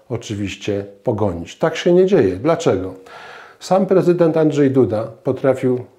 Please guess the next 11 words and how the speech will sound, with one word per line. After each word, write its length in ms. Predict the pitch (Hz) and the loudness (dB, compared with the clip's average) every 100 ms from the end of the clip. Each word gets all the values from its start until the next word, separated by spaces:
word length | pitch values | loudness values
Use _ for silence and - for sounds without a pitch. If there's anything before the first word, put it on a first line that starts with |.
| _ - | _ -12
na 180 | 123 110 | -8 -6
Dworcu 400 | 98 127 117 117 | 0 0 0 -2
Gdańskim 640 | 110 113 - - - 120 - - - - | 0 0 -2 -10 -8 -8 -8 -20 -16 -6
wypowiedzieć 540 | 123 131 147 147 143 | -4 0 0 0 -4
haniebne 500 | - 135 139 135 135 | -2 2 4 4 0
słowa, 420 | 120 - 123 98 92 | -4 0 0 0 -2
że 100 | 120 | -4
on 100 | 123 | -2
przeprasza 500 | - 143 147 151 135 | -4 -2 -2 2 4
rodziny 420 | 135 139 139 113 | 4 6 4 2
tych, 360 | - 127 135 | 2 2 2